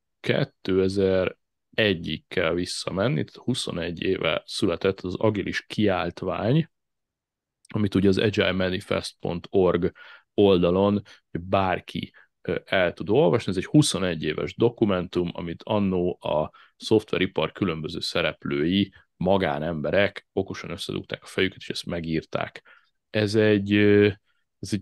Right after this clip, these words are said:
gyakorlatilag egy ilyen segélykiáltás volt, akkor még a szoftveriparból, az I T iparból, hogy gyerekek, nem lesz ez így jó, több transzparencia kell, több, ö, együttműködés, ö, hatékonyabb együttműködés, a, a biznisz és az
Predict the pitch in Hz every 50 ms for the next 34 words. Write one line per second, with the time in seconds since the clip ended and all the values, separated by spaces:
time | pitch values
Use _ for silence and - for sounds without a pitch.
0 | - _ - - 143 143 - 107 107 95 101 95 95 92 90 - - - - 117
1 | 107 104 104 92 87 - - - 95 87 80 - - - - - - - - -
2 | - - - 92 107 120 123 120 123 - - _ _ 95 92 - _ - - -
3 | 82 80 78 73 76 76 - - - 92 85 - - _ 87 87 90 90 - 95
4 | 87 80 76 76 78 67 73 76 85 82 80 - - - - 87 90 101 - -
5 | 95 90 87 82 78 90 82 73 71 67 78 80 76 67 - - - - - -
6 | - _ _ _ - - 92 101 107 95 - - - - - 87 98 101 110 113
7 | 110 98 - - - 95 92 98 95 87 90 95 92 87 87 87 85 78 76 -
8 | - - _ _ _ _ _ - 90 76 - - - - 104 104 104 - - -
9 | 95 90 87 87 80 - - - - 78 - - - - 95 87 76 73 73 73
10 | - - _ _ - 98 87 82 90 - - - - 87 80 - - - _ _
11 | 113 117 110 110 107 98 98 - 98 95 90 87 87 - - 87 82 78 82 80
12 | 76 78 76 73 - - - - - - - - _ _ _ _ - - - -
13 | - - - 117 113 - - 107 92 90 - - 90 87 87 80 80 90 87 85
14 | 82 92 85 - - - 85 80 80 - - - 80 78 78 78 80 78 76 -
15 | - - - - - _ _ - - - 78 - - - - 87 90 98 107 107
16 | 101 95 95 92 90 85 - - - - - - -